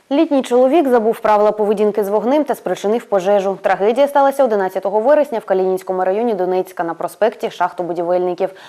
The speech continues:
Про це повідомляє прес-служба Головного управління Державної служби з надзвичайних ситуацій України в Донецькій області.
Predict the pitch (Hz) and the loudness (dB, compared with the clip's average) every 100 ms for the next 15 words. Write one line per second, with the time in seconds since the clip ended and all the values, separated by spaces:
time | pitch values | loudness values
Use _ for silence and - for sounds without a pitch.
0 | - 226 247 320 311 254 254 277 311 302 | -8 -4 0 2 2 2 2 2 2 0
1 | 185 202 190 185 196 214 202 170 180 180 | -4 -2 0 0 2 2 0 0 -2 0
2 | 208 285 302 214 185 180 170 175 - 247 | 0 0 0 0 0 0 0 -4 -4 -4
3 | 247 226 180 165 160 170 170 165 160 180 | -2 -4 -6 -8 -4 -4 -4 -8 -2 0
4 | 226 - 170 175 175 185 180 165 165 196 | 0 -2 -4 -2 0 -2 -2 -4 -4 -6
5 | - - - 170 180 185 196 | -8 -6 -4 -2 -2 -2 -4